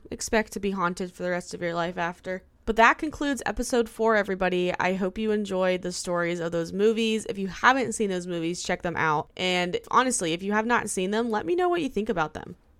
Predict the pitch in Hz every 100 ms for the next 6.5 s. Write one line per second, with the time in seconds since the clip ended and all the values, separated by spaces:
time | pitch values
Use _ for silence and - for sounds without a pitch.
0 | _ _ - 202 269 349 240 208 226 214
1 | 208 185 180 175 180 185 165 180 - 190
2 | 202 185 175 175 156 165 190 196 202 196
3 | 180 175 170 175 - 202 180 170 170 170
4 | 175 170 120 - 262 294 311 - 190 175
5 | 180 190 180 190 180 185 185 - 175 151
6 | 170 - 50 175 -